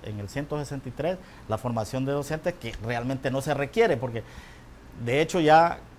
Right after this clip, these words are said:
con la, la universidad pedagógica, la carrera de pedagogía y otras carreras de la unad, con la surgimiento de, de algunas escuelas normales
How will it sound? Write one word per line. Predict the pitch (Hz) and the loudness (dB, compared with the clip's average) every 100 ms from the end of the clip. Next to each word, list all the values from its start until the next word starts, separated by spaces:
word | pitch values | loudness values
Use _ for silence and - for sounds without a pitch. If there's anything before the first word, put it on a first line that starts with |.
| - - - | -20 -14 -6
con | 123 | -2
la, | 117 113 - | 0 0 -2
la | 110 110 | -4 -4
universidad | 113 107 - 131 | -4 -6 -4 -2
pedagógica, | 151 139 143 151 131 110 | 0 0 0 -2 -6 -6
la | 101 98 | -6 -6
carrera | 107 113 135 139 | -8 -2 0 0
de | |
pedagogía | 135 120 113 101 160 | 0 -2 -2 -2 -2
y | 123 | -2
otras | 120 131 | -2 -6
carreras | 123 131 127 | -6 -4 -2
de | 127 | -2
la | 123 | -2
unad, | 120 151 143 - - - - - - - | 0 0 -2 -6 -20 -20 -20 -20 -20 -4
con | 135 127 | 0 2
la | 117 107 95 - - - - - | 2 2 -2 -6 -14 -18 -16 -6
surgimiento | 143 135 131 147 156 165 156 | -2 0 2 2 0 2 4
de, | 139 120 110 101 - | 4 2 0 -4 -6
de | 127 | -4
algunas | 120 139 170 151 - | -2 2 4 4 2
escuelas | 127 - 156 156 | -8 -4 0 0
normales | 147 127 165 190 127 | 0 2 2 2 0